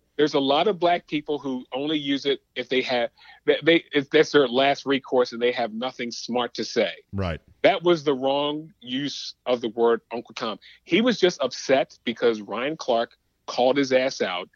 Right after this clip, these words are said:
Speaker 2: Yeah.
Speaker 1: And he did know, and he did not know how to respond.
Speaker 2: Yeah. I heard an anecdote today from Ryan Clark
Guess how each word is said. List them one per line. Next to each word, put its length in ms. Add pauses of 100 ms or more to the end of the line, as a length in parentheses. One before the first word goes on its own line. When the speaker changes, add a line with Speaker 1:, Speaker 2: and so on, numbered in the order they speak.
(100)
Speaker 2:
Yeah. 280
Speaker 1:
And 100
he 140
did 240
know, 220 (120)
and 140
he 80
did 220
not 240
know 160
how 160
to 60
respond. 480 (460)
Speaker 2:
Yeah. 240 (280)
I 160
heard 180
an 80
anecdote 480
today 280
from 260 (180)
Ryan 260
Clark 380